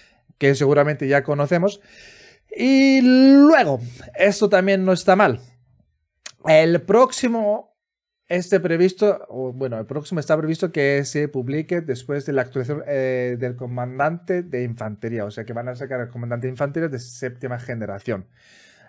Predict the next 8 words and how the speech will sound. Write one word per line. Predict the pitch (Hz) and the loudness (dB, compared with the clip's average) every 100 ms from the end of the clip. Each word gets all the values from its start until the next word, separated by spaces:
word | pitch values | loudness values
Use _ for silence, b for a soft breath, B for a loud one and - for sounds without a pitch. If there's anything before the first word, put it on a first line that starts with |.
| b | b
Eso | - 160 165 185 | 0 2 4 4
lo | 175 | 6
veo | 175 | 4
bastante | 170 165 175 175 | 2 0 -2 -2
interesante | 175 165 180 180 | -2 -2 -2 -2
porque | 156 139 | -6 -4
aquí | 127 135 | -4 0
abajo | 151 156 147 156 180 | 2 2 2 -2 -4